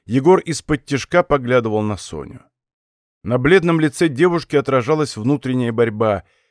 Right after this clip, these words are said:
её скулы рдели некрасивыми пятнами —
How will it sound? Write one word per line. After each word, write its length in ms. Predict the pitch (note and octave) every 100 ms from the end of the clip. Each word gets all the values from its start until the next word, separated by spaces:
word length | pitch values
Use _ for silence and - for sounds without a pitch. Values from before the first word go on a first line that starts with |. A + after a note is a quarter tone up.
| _
её 220 | A#2 C3+
скулы 360 | C3+ - D3+ C#3+
рдели 380 | B2+ G#2+ E3 D#3
некрасивыми 720 | C#3 C3 C3 - C3 G#2+ G#2
пятнами — 600 | - E3 E3 D3+ D3